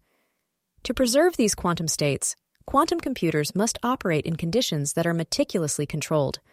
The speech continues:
often near absolute zero temperature.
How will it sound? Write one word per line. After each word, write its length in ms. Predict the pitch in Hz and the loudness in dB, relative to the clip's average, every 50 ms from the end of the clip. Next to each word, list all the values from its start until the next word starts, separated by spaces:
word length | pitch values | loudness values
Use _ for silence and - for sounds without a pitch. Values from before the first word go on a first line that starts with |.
| _ _ _ _ _ _ _ _ | _ _ _ _ _ _ _ _
often 400 | - 226 262 277 - - 175 160 | 6 6 6 6 2 -2 -2 0
near 180 | 156 151 147 - - - | 0 0 -2 -2 0 2
absolute 580 | 185 214 226 - - 233 220 214 226 - - | 2 2 2 2 0 2 4 2 2 2 -2
zero 340 | 165 147 160 170 175 175 170 | -2 0 2 2 4 2 2
temperature. 580 | - - 175 156 - 160 - - 139 135 139 | 2 0 -2 0 -2 -4 -2 -2 -2 -2 -2